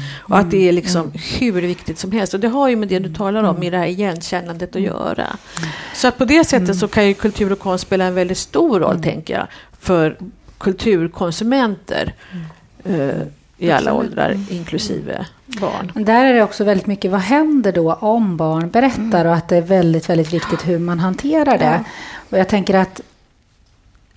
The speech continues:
Speaker 2: jag, jag tror ju verkligen att vi ska stå upp för aldrig våld och nollvision.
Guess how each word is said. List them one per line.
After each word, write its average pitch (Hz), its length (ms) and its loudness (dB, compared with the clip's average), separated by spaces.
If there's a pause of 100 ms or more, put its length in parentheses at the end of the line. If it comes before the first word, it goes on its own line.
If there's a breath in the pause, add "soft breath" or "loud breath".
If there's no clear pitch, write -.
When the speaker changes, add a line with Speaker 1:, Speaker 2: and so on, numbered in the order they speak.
(400)
Speaker 2:
jag, 208 320 2
jag 202 120 2
tror 190 160 2
ju 185 60 4
verkligen 185 500 2
att 170 160 -2
vi 175 40 2
ska 196 420 0
stå - 180 -2
upp 226 180 0
för 165 180 0
aldrig 160 400 2
våld 160 340 -2
och 180 180 -4
nollvision. 175 1080 0